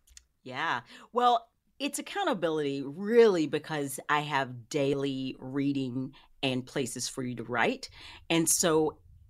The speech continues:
if you use this book, if you really use this resource, it really truly is a companion for reading through the Bible in a year. And so I'm cheering you on. I'm helping you. That's why, that's another reason for the fifty-two week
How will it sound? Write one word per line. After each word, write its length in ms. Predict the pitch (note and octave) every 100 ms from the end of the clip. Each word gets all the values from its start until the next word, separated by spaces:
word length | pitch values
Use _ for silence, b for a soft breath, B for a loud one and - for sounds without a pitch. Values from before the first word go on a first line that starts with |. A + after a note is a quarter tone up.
| - -
if 220 | F#3 F3+
you 400 | F3 A#3 C4 C4
use 540 | D#3+ C#3+ D#3 C4 D4+ -
this 180 | B3 A3
book, 240 | E3 -
if 140 | C#3+ F3+
you 120 | G3+ E3
really 320 | G#3 D4 D4
use 300 | A#3 A3 A3+
this 260 | G3 F3+ -
resource, 880 | C#3 D3+ E3+ - C3+ G2 F2+ - - b b b b _ _ -
it 220 | B3 G3
really 240 | A3 B3+ A3+
truly 460 | - - C4 F3+ D#3
is 320 | B3 G#3+ C#3+
a 120 | D#3 D3+
companion 840 | D#3+ D3 - A3 A3 E3 C3 C#3+
for 180 | D#3+ E3
reading 320 | C#3 C3+ D3+
through 200 | D3+ C#3+
the 80 | C3+
Bible 360 | B2+ B2 B2+
in 80 | B2
a 40 |
year. 360 | B2+ B2+ E2+ - B B B
And 140 | F#3+
so 180 | - G#3+
I'm 140 | G3
cheering 320 | G3 C#4+ C4+
you 120 | B3+ A3+
on. 160 | A#3 -
I'm 200 | D3 C#3
helping 440 | C#3+ F3+ F#3 G3
you. 260 | F#3 F#3 - B B
That's 220 | F#3 -
why, 320 | G3+ G3 G3 -
that's 200 | E3+ E3
another 320 | F3 D#3+ E3+
reason 360 | E3 F#3 F3+ F3+
for 200 | - F3+
the 120 | E3
fifty-two 460 | - F3 F3+ D#3+ F3
week 200 | F3